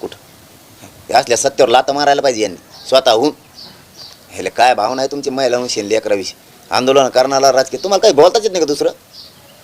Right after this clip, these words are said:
कोणाचं आंदोलन असलं की राजकीय, आमक्याचा वास येतो आणि तमक्याचा वास येतो म्हणून, म्हणून पडले वर धुऱ्या करून आता. हां, हे तुम्हाला दुसरं काही येतच नाही त्याच्याशिवाय.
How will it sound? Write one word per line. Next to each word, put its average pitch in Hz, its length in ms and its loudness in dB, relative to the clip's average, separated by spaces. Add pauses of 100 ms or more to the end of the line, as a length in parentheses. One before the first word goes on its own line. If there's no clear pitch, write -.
(180)
कोणाचं 208 260 4
आंदोलन 160 240 2
असलं 135 200 -2
की 110 80 -4
राजकीय, 147 420 0 (760)
आमक्याचा 131 380 0
वास 143 180 2
येतो 165 140 -2
आणि 165 100 -2 (100)
तमक्याचा 139 340 -2
वास 131 180 2
येतो 107 200 -8
म्हणून, 143 240 -4
म्हणून 151 200 -4
पडले 180 220 2
वर 170 160 4
धुऱ्या 131 200 0
करून 113 200 -4
आता. 92 140 -6 (600)
हां, 139 140 -6 (2000)
हे 190 100 6
तुम्हाला 240 240 0
दुसरं 240 220 2
काही 247 140 2
येतच 277 240 0
नाही 226 160 0
त्याच्याशिवाय. 143 400 0